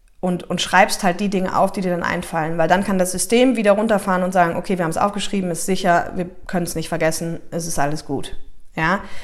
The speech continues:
ist auch ein ganz einfacher Trick, wenn dir halt viele Dinge durch den Kopf gehen, die einfach mal eben wirklich aufzuschreiben und dich dann umzudrehen und eben einzuschlafen, weiterzuschlafen, wie auch immer das ist. Dritter Punkt war das. Und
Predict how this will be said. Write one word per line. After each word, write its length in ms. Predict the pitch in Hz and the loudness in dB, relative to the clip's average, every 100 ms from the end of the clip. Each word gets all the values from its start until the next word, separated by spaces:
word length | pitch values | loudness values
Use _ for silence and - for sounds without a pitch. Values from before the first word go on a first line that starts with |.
| - | -2
ist 140 | - | 0
auch 100 | - | 2
ein 100 | 180 | 4
ganz 180 | 190 208 | 4 2
einfacher 480 | - 190 196 185 175 | 2 -2 -2 -2 -4
Trick, 320 | - 247 226 | -2 -2 2
wenn 120 | 185 | 2
dir 100 | 185 | 4
halt 120 | 175 170 | 2 2
viele 160 | 196 | -2
Dinge 180 | 180 180 | 0 -2
durch 120 | 175 | -4
den 120 | 175 | -6
Kopf 220 | 165 233 - | -4 -4 -2
gehen, 220 | 220 220 | -4 -2
die 100 | 180 | 0
einfach 260 | 165 185 | 0 -2
mal 220 | 190 175 - | -2 -4 -4
eben 160 | 180 | -6
wirklich 220 | 175 - | -8 -2
aufzuschreiben 640 | - 185 - - 170 170 175 - - - - | -2 -2 -4 -2 2 2 0 -6 -10 -8 -6
und 180 | 190 185 | -2 -2
dich 120 | 185 | 0
dann 180 | 175 - | 0 0
umzudrehen 600 | 180 - 180 175 165 170 | -2 -2 -2 -2 0 -2
und 260 | 170 165 - | -4 -6 -6
eben 240 | - 165 | -8 -4
einzuschlafen, 720 | - 180 185 - 160 147 160 | -2 -2 -4 -4 -2 -2 -2
weiterzuschlafen, 880 | 156 170 165 - - 151 143 160 156 - - - - - - | 0 0 -2 -4 -4 0 0 -2 -8 -10 -14 -14 -10 -8 -2
wie 180 | 185 | 0
auch 100 | 165 165 | 0 0
immer 160 | 170 | 0
das 160 | 160 160 | -2 2
ist. 340 | 190 - - - - - - - - - - - - - - - | 4 4 2 -8 -14 -14 -16 -20 -18 -20 -20 -20 -20 -16 -12 -4
Dritter 380 | 180 196 226 | 2 8 8
Punkt 260 | 220 294 320 | 10 10 10
war 120 | 302 | 8
das. 240 | 330 415 - - - - - - - - | 8 6 2 -10 -14 -12 -10 -10 -4 8
Und 380 | 233 247 247 | 10 10 6